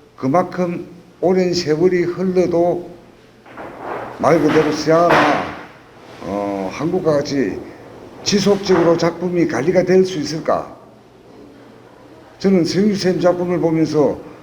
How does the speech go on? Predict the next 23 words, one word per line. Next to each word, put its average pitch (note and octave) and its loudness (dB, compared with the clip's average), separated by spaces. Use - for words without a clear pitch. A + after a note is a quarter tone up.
어, B2+ 0
십 G3 2
년이 A3+ 6
넘게 F3+ 0
가지고 D#3+ 2
있는 D3 2
작품들이 D3 0
변색 C#3+ 0
하나 C#3 0
되지 D3 -2
않고, B2+ -2
어, B2+ 2
지금 D#3 -2
그대로 C#3 0
작품으로서, D#3 0
어, F2+ -6
그 A#2+ 2
한 A#2+ 2
점에 D#3+ 2
털이 G3+ 0
흩어진 E3 0
게 D#3+ 2
없습니다. A2 -4